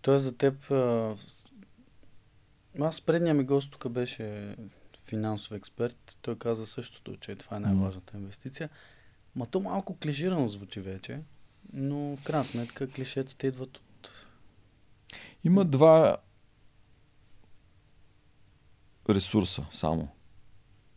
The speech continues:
Speaker 2: Единият е време и другия е здраве. Това са истинските ресурси.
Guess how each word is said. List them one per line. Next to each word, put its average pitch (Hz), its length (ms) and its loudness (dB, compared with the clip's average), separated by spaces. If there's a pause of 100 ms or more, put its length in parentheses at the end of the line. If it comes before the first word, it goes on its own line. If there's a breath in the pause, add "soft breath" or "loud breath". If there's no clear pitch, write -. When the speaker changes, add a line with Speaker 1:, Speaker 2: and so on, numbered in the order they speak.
(520)
Speaker 2:
Единият 120 340 6
е 90 80 6
време 139 480 4 (760 soft breath)
и 110 80 4
другия 117 220 8
е 123 40 6
здраве. 98 440 6 (840)
Това 143 200 4
са 127 160 2
истинските 120 580 0
ресурси. - 480 -4